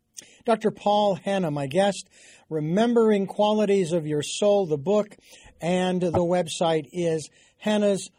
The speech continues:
holistic healing dot com. This is Tell Me Your Story. I'm Richard Dugan, your host. And, uh, Doctor Hanna, I, um, I have to tell you that, uh, this has been, uh, a, a wonderful opportunity for us to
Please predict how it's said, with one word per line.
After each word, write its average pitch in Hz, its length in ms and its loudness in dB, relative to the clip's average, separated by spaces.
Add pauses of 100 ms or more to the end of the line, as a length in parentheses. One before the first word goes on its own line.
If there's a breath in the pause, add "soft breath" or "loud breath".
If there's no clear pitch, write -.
(140)
holistic 185 640 0
healing 170 600 -4 (200)
dot 151 340 -4
com. 202 420 -2 (240 soft breath)
This - 400 2
is 208 240 -4
Tell 220 200 2
Me 202 220 0
Your 185 160 2
Story. 202 560 2 (300 soft breath)
I'm 190 180 -4
Richard 180 320 0
Dugan, 175 300 4
your 151 180 -4
host. 190 440 2
And, 156 200 -2 (420 loud breath)
uh, 170 320 -2
Doctor 214 500 0
Hanna, 196 320 2
I, 190 360 0
um, 160 380 -2
I 170 140 -6
have 185 200 -4
to 165 80 -10
tell 180 240 -2
you 165 180 -2
that, 147 300 -4
uh, 156 140 0
this 202 360 -2
has 151 200 -2
been, 147 460 -2 (440 soft breath)
uh, - 40 -10 (500)
a, 143 40 -6
a 151 60 -2
wonderful 170 720 0
opportunity 160 640 -6
for 151 300 -4
us 147 300 -6
to 147 280 -4